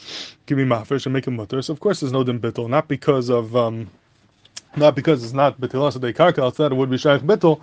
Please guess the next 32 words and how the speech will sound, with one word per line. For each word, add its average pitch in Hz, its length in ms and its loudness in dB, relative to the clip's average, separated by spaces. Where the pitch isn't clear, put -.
but 147 80 -4
for 170 80 0
a 170 40 2
different 190 220 0
reason 156 180 -2
there's 160 140 0
no 180 100 0
Bittul, 170 300 -2
'cause 131 140 -2
it's 131 100 -2
Davar 156 80 0
Sheish 151 260 -2
Matir, 160 300 2
and 135 160 -2
called 143 160 -2
Davar 139 60 0
Sheish 143 280 -6
Matir 151 220 -4
is 123 60 -6
not 147 160 -2
Bittul, 165 260 -2
like 139 140 -2
we 139 80 -2
said 131 200 0
earlier. 113 320 -2
So - 160 -6
what's 160 120 -2
still 139 160 0
Kasha 131 340 -2
of 113 60 -6
the 117 60 -8
Gemara? 117 340 -4